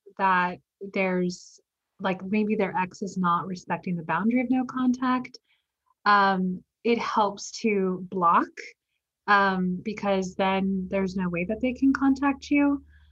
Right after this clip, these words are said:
Um, but I think that when it comes to, like, on a, a more emotional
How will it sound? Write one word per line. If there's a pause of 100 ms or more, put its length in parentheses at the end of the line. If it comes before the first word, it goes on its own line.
(420)
Um, (920)
but
I
think
that
when
it
comes
to,
like, (440)
on
a, (120)
a
more
emotional